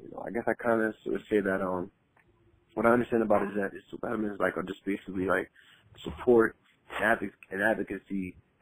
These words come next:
uh, for the equality of women. But, um,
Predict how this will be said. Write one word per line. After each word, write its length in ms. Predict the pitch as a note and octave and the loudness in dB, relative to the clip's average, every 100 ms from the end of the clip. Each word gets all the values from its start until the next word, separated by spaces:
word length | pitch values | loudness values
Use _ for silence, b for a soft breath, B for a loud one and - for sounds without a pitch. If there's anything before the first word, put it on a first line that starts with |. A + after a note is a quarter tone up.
| - | -18
uh, 160 | - C2 - | -14 -14 -4
for 120 | G2 | -2
the 100 | F#2 | -2
equality 400 | - G#2 G2 F#2+ | 4 8 8 6
of 100 | F2 | 2
women. 320 | G#2 G#2+ D#2+ - _ _ _ _ - | 2 2 0 -8 _ _ _ _ -10
But, 200 | - F#2+ | -2 0
um, 440 | F2+ - D2+ D#2 | 0 -2 -6 -8